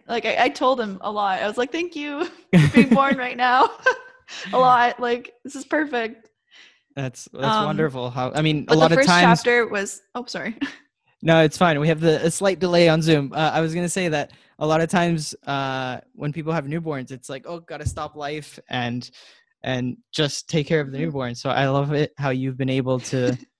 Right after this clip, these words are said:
Speaker 2: mix and actually benefit from it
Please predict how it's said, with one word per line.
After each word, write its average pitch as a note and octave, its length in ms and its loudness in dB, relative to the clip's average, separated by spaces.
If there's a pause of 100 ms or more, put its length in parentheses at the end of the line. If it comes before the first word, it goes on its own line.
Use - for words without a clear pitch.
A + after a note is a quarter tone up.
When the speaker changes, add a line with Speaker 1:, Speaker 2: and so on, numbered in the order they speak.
(680)
Speaker 2:
mix D3+ 540 -8
and C3+ 140 -8
actually C3+ 720 -6
benefit D3+ 600 -4 (100)
from B2 360 -6
it B2 160 -6